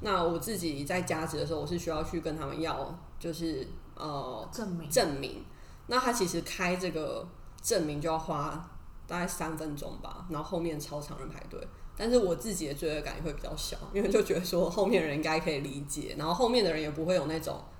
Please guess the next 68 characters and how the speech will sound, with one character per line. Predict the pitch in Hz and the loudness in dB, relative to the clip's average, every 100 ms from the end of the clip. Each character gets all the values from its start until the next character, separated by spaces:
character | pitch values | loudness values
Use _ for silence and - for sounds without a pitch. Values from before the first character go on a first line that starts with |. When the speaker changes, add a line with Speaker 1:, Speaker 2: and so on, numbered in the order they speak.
| - | 0
Speaker 1:
为 | 254 | 2
什 | 226 151 | 2 0
么 | |
现 | 143 160 | 0 0
在 | |
前 | 165 170 | 0 -2
面 | 156 | -2
这 | 151 143 | -4 -4
么 | - | -6
久， | - 151 - | -8 -8 0
为 | 196 | 2
什 | 190 | 2
么 | 143 92 - - - - | 0 -4 -8 -10 -8 0
这 | 180 | 0
么 | 135 | 0
慢， | 135 170 - - - | 0 -2 -2 -8 -4
不 | 165 | 0
会 | 196 | 2
有 | 156 | 2
那 | 170 | 2
种 | 165 113 - - - - - | 0 -4 -8 -14 -18 -18 -8
啧 | - 165 156 | 0 2 4
的 | 165 | 2
声 | 165 165 | 2 2
音， | 170 | 4
或 | 190 | 6
者 | 160 | 4
是 | 165 180 156 - - - - - | 4 2 2 -4 -12 -14 -14 -2
就 | 190 | 0
是 | 190 190 - | 6 6 4
一 | 240 | 2
直 | 196 | 2
在 | |
那 | 175 | 2
边 | 180 | 2
晃 | 180 185 | 4 4
头 | 151 160 | 4 0
晃 | 190 151 | 0 0
脑 | 143 131 | 0 -4
的 | |
感 | 131 - | -4 -6
觉， | - - | -8 -8
就 | 175 185 | -2 0
是 | |
大 | 196 | 2
家 | 202 | 2
还 | 202 160 | 2 2
是 | |
会 | 185 180 | 2 2
给 | 165 | 2
你 | 156 156 147 | 0 -2 -2
很 | 165 | -4
大 | 143 170 | -2 -2
的 | 160 151 147 151 - - - - | 0 -2 -2 -6 -10 -14 -14 -10
时 | - - 170 165 | -4 -2 0 0
间 | 185 170 | 4 4
说 | 170 160 143 | 4 2 0
，“哦， | 151 | 0
没 | 147 | 0
关 | 147 156 | 0 -2
系， | 160 | -2
那 | 147 151 - - | -4 -4 -8 -6
你 | 151 | -6
可 | 135 143 | -2 -4
以 | |
慢 | 131 | -2
慢 | 127 117 | -6 -6
来。” | 71 | -8